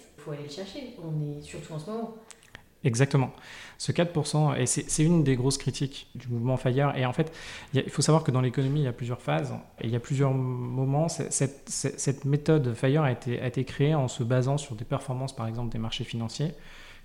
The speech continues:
Speaker 2: qui fournissaient, euh, enfin, oui, certains actifs fournissaient cette performance. Et d'ailleurs, aujourd'hui aussi, ils fournissent toujours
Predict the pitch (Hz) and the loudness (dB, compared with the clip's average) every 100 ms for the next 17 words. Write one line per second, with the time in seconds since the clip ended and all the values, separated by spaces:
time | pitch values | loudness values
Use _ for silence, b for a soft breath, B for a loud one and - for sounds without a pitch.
0 | - - 160 - 143 139 131 147 143 - | -18 -6 -4 0 2 2 2 -2 -2 -8
1 | - - - 120 113 117 120 110 196 - | -6 -6 -2 -2 -2 -2 -4 -6 -8 -6
2 | 123 120 - - 131 117 - 160 156 - | -4 -2 -4 0 2 0 -2 -6 -6 -2
3 | 135 - 135 123 123 - 113 135 139 120 | -2 0 -2 -2 -4 -4 -2 -2 -2 0
4 | 123 156 120 131 139 139 - 143 156 135 | 0 0 0 0 0 0 -2 -4 -6 -4
5 | 135 139 - 139 135 135 113 | -2 -2 -4 -6 -2 -2 -4